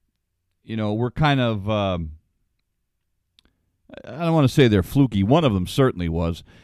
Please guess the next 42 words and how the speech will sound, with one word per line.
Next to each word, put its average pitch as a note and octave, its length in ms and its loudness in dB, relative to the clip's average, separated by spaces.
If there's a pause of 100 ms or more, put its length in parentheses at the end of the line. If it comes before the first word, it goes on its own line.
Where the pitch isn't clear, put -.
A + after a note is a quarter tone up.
(180)
Uh, G#2+ 220 2
but A#2+ 160 2
the D3 140 2
other D#3+ 160 2
one, B2 160 0
Price C#3+ 320 0
never, B2 280 -2
the G#2 200 -6
goaltender A2 440 -2
for G#2+ 120 -6
Montreal, G#2 340 0
never G2+ 200 0
had G2 120 0
a D#2 40 -8
chance. F2+ 500 -2 (400)
Didn't A#2+ 240 4
see A2+ 320 0
it. G2+ 120 -4
It G2 140 -2
actually G#2+ 280 -2
looked G#2 120 -4
like G2 160 -4
it F2 80 2
def-, - 400 -2
uh, G2 220 -2
deflected G#2+ 500 -2
off F#2 160 0
of E2+ 140 -2
a - 20 -6
defender F#2+ 480 0
in E2 60 -2
front G2 240 -4
of E2 40 -6
the E2 60 -2
net. E2+ 260 -2
He F#2+ 120 -2
had E2 160 -4
no G2+ 120 2
chance F#2+ 360 -2
on E2+ 140 -2
that E2+ 200 -4
one. E2+ 180 -2